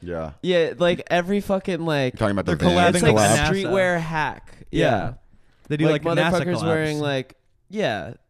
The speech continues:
Speaker 2: wearing, like, a shirt that says nasa
Speaker 3: Yeah.
Speaker 2: on it.
Speaker 1: Those nasa Vans are sick. Have you seen those?
Speaker 2: No.
Speaker 1: They're, like, old schools. Do you wear
Speaker 3: Y-,
Speaker 1: old
Speaker 3: they're
Speaker 1: schools?
Speaker 2: Oh,
Speaker 1: I wear
Speaker 2: yeah,
Speaker 1: a lot
Speaker 2: you're
Speaker 1: of
Speaker 2: kind
Speaker 1: Vans.
Speaker 2: of a, you're, like, a Vans guy.
Speaker 3: I'm a Vans boy.
Speaker 2: Yeah.
Speaker 3: Yeah, they're
Speaker 1: They got
Speaker 3: durable shoes, dude.
Speaker 2: Yeah.
Speaker 3: They stick around.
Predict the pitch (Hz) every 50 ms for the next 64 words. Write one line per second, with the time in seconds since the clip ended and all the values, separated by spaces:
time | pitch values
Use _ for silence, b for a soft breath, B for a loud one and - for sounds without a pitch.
0 | _ _ _ _ _ _ _ - 139 147 151 151 151 151 147 151 139 135 131 -
1 | - - 143 131 110 101 131 127 - - 135 120 117 113 107 - - - - _
2 | _ - - - - - 113 117 120 113 113 123 - - 117 104 104 107 117 131
3 | 139 135 120 110 113 110 104 - _ _ _ _ _ _ _ _ - 90 92 85
4 | 82 85 87 90 90 - 104 76 73 78 80 85 87 76 73 71 67 - - 71
5 | 69 71 - 69 71 69 - 80 76 78 80 90 90 90 - - _ - 110 110
6 | 113 110 107 107 107 110 113 120 - _ _ _ _ _ _ _ _ _ - 78
7 | 73 69 65 - - 65 67 - - - 69 69 67 - 90 92 95 90 80 82
8 | - 156 - 202 196 202 196 - - - _ _ _ _ _ _ _ _ _ _
9 | _ _ _ _ _ - 127 135 104 107 202 95 92 - - - - 73 76 -
10 | 151 147 139 123 127 147 160 170 170 170 175 160 143 127 117 113 110 104 98 95
11 | 101 110 98 98 98 107 107 135 - - - 143 117 107 107 113 - - 104 107
12 | 107 110 90 85 90 135 147 131 117 151 160 165 - 143 180 180 - 127 117 110
13 | - - 147 123 104 107 - - 110 104 107 95 98 98 95 95 98 107 110 -
14 | - - - _ _ _ _ _ _ _ - - 135 131 - 170 160 - 131 120
15 | 123 131 117 101 92 107 113